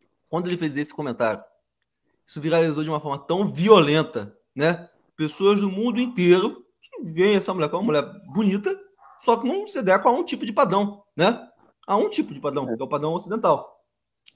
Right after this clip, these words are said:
Mas durante toda a Idade Média, essa mulher seria o, o, o estereótipo de beleza. Lá, na Idade Média, as pessoas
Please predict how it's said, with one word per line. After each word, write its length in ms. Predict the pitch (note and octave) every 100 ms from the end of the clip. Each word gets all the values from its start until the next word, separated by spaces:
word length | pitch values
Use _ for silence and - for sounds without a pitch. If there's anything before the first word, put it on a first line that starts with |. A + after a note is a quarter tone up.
| -
Mas 160 | E3
durante 260 | F3+ G#3 -
toda 220 | A#3 B3+
a 20 |
Idade 220 | B3+ A#3
Média, 240 | F#3 F3+ G#3+
essa 180 | G#3+ B3+
mulher 200 | A3 A3
seria 240 | A#3+ A#3
o, 40 | E4+ A#3 G#3+ - E3+ C#3+ A#2+ G#2 _ _ _ _ _
o, 400 | C#3 C3 A#2+ A2+
o 40 |
estereótipo 380 | A2 E3 E3+ E3
de 60 | B2+
beleza. 380 | B2+ C#3+ A#2 - _ _ _
Lá, 260 | C3+ C#3+ C#3+ C#3
na 140 | B2+ B2+
Idade 200 | C3 B2+
Média, 160 | C3+
as 60 | D3
pessoas 480 | - - F3 F3+